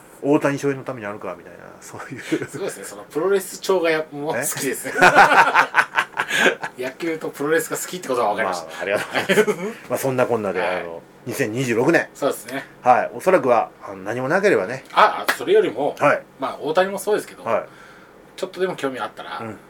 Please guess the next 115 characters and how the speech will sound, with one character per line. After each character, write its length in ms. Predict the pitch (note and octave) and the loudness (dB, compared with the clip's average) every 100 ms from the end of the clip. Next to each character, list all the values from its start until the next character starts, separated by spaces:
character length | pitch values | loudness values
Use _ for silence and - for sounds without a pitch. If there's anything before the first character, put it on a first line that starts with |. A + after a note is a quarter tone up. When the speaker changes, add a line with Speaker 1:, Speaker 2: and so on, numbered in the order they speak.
| - - | -20 -16
Speaker 2:
野 120 | - - | -12 -8
球 120 | - | -4
見 120 | F3+ G#3+ | -4 -4
に 120 | A3+ | -2
行 100 | G#3 | 0
こ 20 | |
う 20 | |
よ。 60 | G3 | 4
Speaker 1:
あ 180 | B2+ G#2+ | 4 4
あ、 40 | |
そ 240 | - C#3 A2 | 0 -2 -2
う 40 | |
ね。 180 | C3+ D3+ - | -6 -10 -10
Speaker 2:
楽 180 | D#3+ | -8
し 140 | F3+ G3+ | -4 -2
い 40 | |
か 100 | E3 | 0
ら。 60 | C3 | 0
Speaker 1:
見 80 | D#3 | 2
て 100 | D3 | 2
ほ 100 | B2+ | 2
し 200 | - D3+ | -4 -2
い 40 | |
ね。 60 | C3+ | 0
Speaker 2:
そ 120 | C#3+ | 0
う 20 | |
そ 0 | |
う 20 | |
そ 140 | C3 B2+ | -2 -8
う 20 | |
そ 0 | |
う。 20 | |
Speaker 1:
ほ 80 | C3 | -6
ん 40 | D#3+ | -4
と 80 | |
そ 120 | D3+ E3+ | -4 -4
う 20 | |
っ 20 | |
す 140 | - A2+ | -4 -8
ね。 160 | A2 - - - - - | -12 -14 -20 -20 -20 -12
見 80 | C#3+ | -8
て 100 | A#2+ | -8
ほ 80 | |
し 120 | A2 C#3+ | -8 -12
い 20 | |
っ 40 | |
す 120 | - | -12
ね。 100 | G#2+ | -10
Speaker 2:
だ 100 | A2 | -4
っ 40 | D#3+ | -4
て 140 | B2 A2+ | -6 -6
ね、 240 | D#3+ C3+ C#3 | -6 -6 -8
今、 260 | C#3 D3 - - - - - - - - | -8 -8 -10 -20 -20 -20 -20 -20 -18 -10
ジ 80 | |
ャ 40 | C3+ | -4
パ 140 | F#3 | 0
ン 60 | D3+ | 0
で 60 | - | -2
戦 120 | A#2 | -8
っ 20 | |
て 80 | C3+ | -4
た 80 | D3+ | -4
り 40 | |
と 80 | - | -4
か、 100 | B2 | -6
Speaker 1:
そ 100 | A2 | -6
う。 60 | G2+ | -6
Speaker 2:
各 240 | - - - | -6 -6 -4
チ 120 | D3+ | -4
ー 40 | |
ム 60 | A2+ | -4
い 100 | A#2 | -2
ま 120 | E3+ | -2
す 100 | - | 0
か 40 | A#2+ | 0
ら。 60 | |
Speaker 1:
そ 40 | C#3 | 0
の 60 | |
通 60 | A2+ | -2
り、 20 | |
そ 60 | A2+ | -4
の 60 | G#2 | -8
通 100 | G2+ | -8
り。 60 | - - - - - | -10 -20 -20 -20 -6
で、 340 | C3+ E3+ E3 - - - - | 4 8 8 4 -8 -20 -2
来 180 | C#3+ C#3 | 0 2
年 160 | C3+ | 2
の 100 | C3 | 0
沖 140 | B2 C3 | 0 2
縄、 300 | B2 B2 - - | 6 6 2 -12
Speaker 2:
う 720 | - A2 - - - - - | -16 -16 -18 -20 -20 -6 4
ん。 40 | |
Speaker 1:
プ 60 | C#3+ | 8
ロ 100 | C#3+ | 8
野 60 | C3+ | 8
球 120 | C3+ | 4
Speaker 2:
そ 20 | |
う 20 | |
そ 60 | - | 2
う 40 | |
そ 60 | - | -4
う 20 | |
そ 60 | - | 2
う。 20 | |
Speaker 1:
キ 80 | D3 | 4
ャ 40 | |
ン 40 | - | 6
プ 140 | - | 6
ツ 80 | C#3 | 6
ア 40 | |
ー 40 | A#2 | 4
行 80 | |
こ 100 | C#3 | 6
う 40 | |
や。 80 | C#3+ | 6